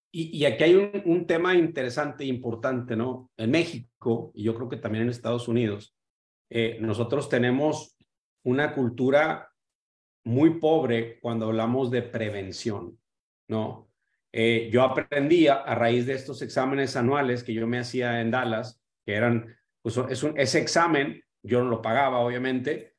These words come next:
lo pagaba mi empresa, pero si yo quisiera pagarlo de mi bolsa, porque yo quería, por ejemplo, que Fabiola se hiciera ese mismo examen,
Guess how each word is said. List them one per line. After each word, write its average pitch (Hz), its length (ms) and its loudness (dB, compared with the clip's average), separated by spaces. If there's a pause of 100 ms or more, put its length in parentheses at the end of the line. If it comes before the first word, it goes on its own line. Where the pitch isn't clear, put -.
(160)
lo 107 140 -8
pagaba 123 300 4
mi 131 100 4
empresa, 135 640 2 (260)
pero 127 220 4
si 127 140 0
yo 131 120 6
quisiera 165 360 4
pagarlo 151 380 4
de 156 80 2
mi 143 120 0
bolsa, 151 460 0
porque 123 180 -8
yo 127 140 -2
quería, 143 320 0
por 135 80 -6
ejemplo, 135 400 -6
que 120 100 -2
Fabiola 127 540 2
se 113 100 -6
hiciera 113 300 -4
ese 127 180 -6
mismo 135 300 -2
examen, 123 520 -2